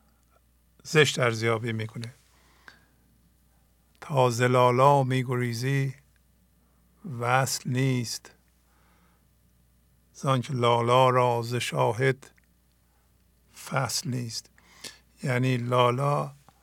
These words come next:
ببین مولانا استادانه لا-، لالا را هم به معنی لله میاره که دائماً با این دختر خوشگل که آقا دنبالشه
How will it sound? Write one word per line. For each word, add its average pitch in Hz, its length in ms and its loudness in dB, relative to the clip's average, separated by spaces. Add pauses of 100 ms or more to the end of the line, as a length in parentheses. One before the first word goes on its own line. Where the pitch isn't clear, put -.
(1600)
ببین 131 180 -4
مولانا 123 640 -2
استادانه 127 840 -2 (1600)
لا-، 123 260 2 (400)
لالا 120 540 2
را 139 140 4
هم 127 160 0
به 131 80 0
معنی 131 280 2
لله 123 380 0
میاره 135 400 0
که - 200 -10
دائماً 120 460 -4
با 120 380 -4 (920)
این 139 120 -6
دختر 123 400 -6
خوشگل 156 520 -6
که 147 140 -8
آقا 123 340 -2
دنبالشه 120 760 -4